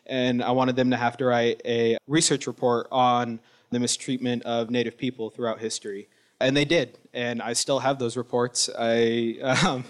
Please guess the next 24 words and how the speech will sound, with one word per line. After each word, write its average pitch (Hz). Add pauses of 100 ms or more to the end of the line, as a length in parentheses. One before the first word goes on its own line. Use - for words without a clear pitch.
yeah, 143 (400)
I 139
mean, 135
they're, 143
they're 156
really 175
great 170
reminders. 165 (3250)
Yeah, 147
and 139
so 147 (320)
one 160
of 170
the 165
best 131
tactics, 123
I 135
think, 127
to 135
use 127
in 123
fighting 127
racism 113
is 113